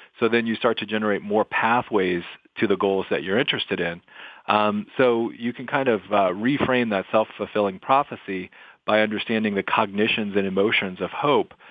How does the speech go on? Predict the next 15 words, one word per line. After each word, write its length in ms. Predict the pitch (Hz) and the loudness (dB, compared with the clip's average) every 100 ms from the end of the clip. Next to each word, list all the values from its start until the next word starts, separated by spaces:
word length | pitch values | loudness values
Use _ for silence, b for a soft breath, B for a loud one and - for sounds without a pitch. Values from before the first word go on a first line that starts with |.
| B B - | B B 0
Um, 320 | 104 107 107 | 2 2 0
and 180 | 123 120 | 0 2
you 80 | 117 | 2
just 260 | 135 - | 0 0
work 220 | 113 135 | 2 2
a 60 | 147 | 2
little 200 | 143 120 | 0 2
differently, 460 | 104 120 135 104 123 | 0 -2 -2 0 2
a 80 | |
little 160 | 110 107 | 2 2
more 160 | 110 104 | 2 0
efficiently, 560 | - 113 - 101 123 | 0 0 0 0 0
a 100 | 110 | 2
little 220 | 98 104 | 4 4
harder, 600 | 95 - 104 107 120 135 | 2 0 2 2 0 -4